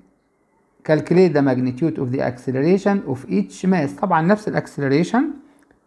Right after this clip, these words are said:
بس واحدة upward والتانية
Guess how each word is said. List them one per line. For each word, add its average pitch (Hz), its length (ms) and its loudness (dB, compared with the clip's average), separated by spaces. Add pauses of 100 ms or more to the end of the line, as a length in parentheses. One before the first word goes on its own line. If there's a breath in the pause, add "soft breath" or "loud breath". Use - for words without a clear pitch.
(180 soft breath)
بس 165 240 0
واحدة 151 440 0 (1040)
upward 170 440 4
والتانية 170 480 -2